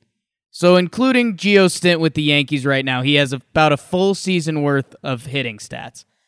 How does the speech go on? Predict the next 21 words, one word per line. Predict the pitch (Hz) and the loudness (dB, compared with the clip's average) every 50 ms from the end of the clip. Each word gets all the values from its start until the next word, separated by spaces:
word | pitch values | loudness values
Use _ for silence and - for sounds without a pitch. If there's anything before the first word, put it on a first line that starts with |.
| _ _ _ _ _ _ _ _ _ _ _ _ _ _ _ _ _ _ _ | _ _ _ _ _ _ _ _ _ _ _ _ _ _ _ _ _ _ _
Two | - - 202 233 254 285 311 | -6 0 2 4 4 4 4
forty | - - 269 262 277 277 277 277 277 | 2 -2 0 2 4 4 4 4 2
batting | 220 208 185 175 165 156 156 147 147 | 4 6 6 6 6 6 4 2 0
average, | 143 139 135 135 120 135 139 135 131 127 - - _ _ _ _ _ _ _ | 0 0 0 0 0 0 -2 -2 -2 -6 -12 -20 _ _ _ _ _ _ _
two | - - - 233 254 269 262 | -12 -4 0 2 4 4 4
ninety-two | 262 254 254 254 247 247 254 240 - - - 214 208 202 202 190 - | 4 4 4 4 2 2 0 -2 -2 0 4 6 6 6 6 4 4
O | 175 170 170 170 | 4 4 4 4
B | 139 175 170 165 | 4 2 -2 -2
P, | - - - 139 139 131 127 127 123 120 _ _ _ _ _ _ - - | -4 -4 -2 -2 0 0 0 -2 -4 -6 _ _ _ _ _ _ -4 -4
a | 170 160 | -4 -4
six | - - - - 247 277 - - - - | -4 -8 -4 -2 -2 -2 -2 -6 -14 -12
twenty-nine | - - 247 247 247 247 240 226 208 202 202 196 190 190 185 | -6 -2 2 2 2 2 2 2 2 2 4 4 2 2 0
O | 165 156 165 170 165 | 0 0 2 2 2
P | 156 - 170 160 151 | 0 -2 -2 0 2
S, | 147 139 139 127 - - _ _ _ _ _ _ _ _ - | 2 2 0 -2 -6 -10 _ _ _ _ _ _ _ _ -2
and | 196 214 220 220 214 202 196 202 | 2 2 2 2 0 -2 -2 2
nine | 214 220 233 240 247 247 247 247 240 240 | 4 4 6 6 6 6 4 4 0 -2
career | 226 - - 233 220 190 190 208 214 208 202 202 202 190 | -4 -2 -2 -2 0 0 0 2 4 6 6 6 6 4
home | 156 113 165 175 170 170 165 160 156 147 | 2 0 0 0 2 2 2 0 0 -2
runs. | 143 127 110 104 - - - - _ _ _ _ _ _ _ _ _ _ _ _ _ _ _ _ _ _ _ _ _ _ _ _ _ _ _ _ _ | -2 -2 -4 -6 -12 -20 -20 -20 _ _ _ _ _ _ _ _ _ _ _ _ _ _ _ _ _ _ _ _ _ _ _ _ _ _ _ _ _
So, | - - - - 196 208 185 151 107 98 - _ | -18 -14 -10 0 4 4 4 4 2 -2 -12 _